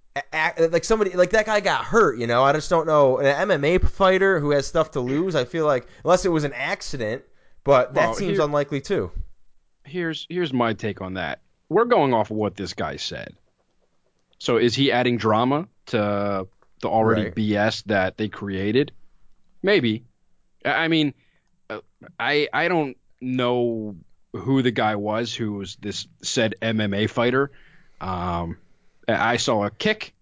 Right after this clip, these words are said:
Speaker 2: and then
Speaker 1: He
Speaker 2: I saw
Speaker 1: looked
Speaker 2: him get
Speaker 1: re-,
Speaker 2: his ass beat.
Speaker 1: <laughs> he looked really
Speaker 2: So,
Speaker 1: big for an M M A fighter.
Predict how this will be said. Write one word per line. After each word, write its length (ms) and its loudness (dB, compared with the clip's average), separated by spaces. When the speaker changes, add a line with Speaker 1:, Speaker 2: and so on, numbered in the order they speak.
Speaker 2:
and 520 -2
then 80 -2
Speaker 1:
He 80 2
Speaker 2:
I 40 2
saw 80 4
Speaker 1:
looked 120 2
Speaker 2:
him 80 2
get 80 0
Speaker 1:
re-, 100 4
Speaker 2:
his 100 8
ass 220 4
beat. 360 -10
Speaker 1:
<laughs> 80 -20
he 80 -4
looked 160 2
really 400 4
Speaker 2:
So, 100 2
Speaker 1:
big 240 2
for 160 -4
an 80 -2
M 80 -2
M 140 -2
A 120 -2
fighter. 440 -8